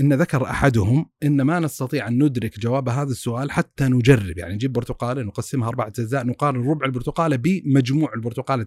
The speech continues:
كاملة. واصلت معهم، قلت لهم: "أنا عندي في البيت كتاب كبير مشهور للإمام ابن تيمية رحمة الله عليه، اسمه مجموع فتاوى ابن تيمية، يقع في سبعة وثلاثين مجلد، هل المجلد رقم واحد من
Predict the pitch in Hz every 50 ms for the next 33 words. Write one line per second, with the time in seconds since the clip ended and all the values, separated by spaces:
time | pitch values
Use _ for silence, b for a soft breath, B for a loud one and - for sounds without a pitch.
0 | - - 113 95 82 85 87 - - b b b b b b b b b b b
1 | b b b b b b b b _ _ _ _ _ _ - 123 123 131 139 135
2 | - 202 175 - 147 139 110 110 113 117 127 131 151 - 143 135 139 147 156 131
3 | 151 185 139 113 - 127 123 127 113 - - - 131 123 - 139 120 101 - -
4 | 120 120 123 113 113 104 113 110 - - 127 110 113 113 113 110 113 113 104 107
5 | 104 - 117 110 110 110 - - 107 - 110 110 95 92 110 120 123 113 - -
6 | 123 117 113 107 131 135 104 95 104 117 - 127 117 104 113 107 - 123 110 107
7 | 117 120 - 110 101 101 - - 143 127 113 113 135 120 110 135 127 123 117 139
8 | 120 104 113 120 110 98 92 147 185 208 196 - - 135 131 127 120 113 151 156
9 | 151 135 127 131 131 - 123 123 120 120 110 98 - - 95 98 127 147 147 131